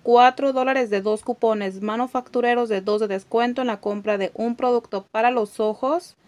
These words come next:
Estos cupones de Rimmel están disponibles para imprimir en la página de cupones punto com.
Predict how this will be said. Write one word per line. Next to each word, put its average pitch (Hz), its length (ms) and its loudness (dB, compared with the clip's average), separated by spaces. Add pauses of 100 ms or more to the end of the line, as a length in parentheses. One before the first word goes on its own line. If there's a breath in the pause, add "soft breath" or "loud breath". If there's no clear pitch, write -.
(380 soft breath)
Estos 254 320 0
cupones 254 440 2
de 208 100 2
Rimmel 254 480 -2
están 214 340 -4
disponibles 208 600 -6
para 226 180 0
imprimir 240 540 -4
en 208 140 -6
la 196 140 -4
página 214 420 -4
de 196 100 -4
cupones 208 520 -4
punto 196 320 -6
com. 277 380 -2